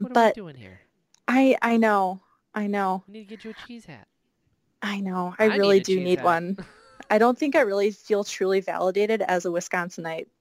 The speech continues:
Speaker 1: That's what I'm s-
Speaker 2: without a cheese hat. Yeah.
Speaker 1: Wisconsinite. Is that what they're called?
Speaker 2: Wisconsinite. Yeah, Wisconsinite.
Speaker 1: Wow.
Speaker 2: I know.
Speaker 1: That is a cool term. Look at all
Speaker 2: I
Speaker 1: these
Speaker 2: think it's so,
Speaker 1: words we're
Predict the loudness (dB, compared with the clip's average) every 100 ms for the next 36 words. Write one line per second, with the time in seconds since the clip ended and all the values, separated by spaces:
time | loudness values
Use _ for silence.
0 | _ -20 -16 -14 0 2 4 4 2 0
1 | -8 -10 -10 -10 -10 -12 -12 -8 -6 -8
2 | -10 -16 -18 -18 -18 -18 -20 -20 -20 -14
3 | -14 -14 -16 -14 -10 -8 -8 -10 -12 _
4 | 0 4 4 2 0 -4 -4 -14 -14 -18
5 | -14 -6 -4 -4 -6 -12 -20 _ _ _
6 | _ -12 -8 -4 -2 -4 -6 -10 -8 -8
7 | -10 -14 -12 -12 -12 -14 -16 -18 _ _
8 | _ _ _ _ _ _ _ -20 -8 -2
9 | 0 0 0 0 0 -2 -4 -10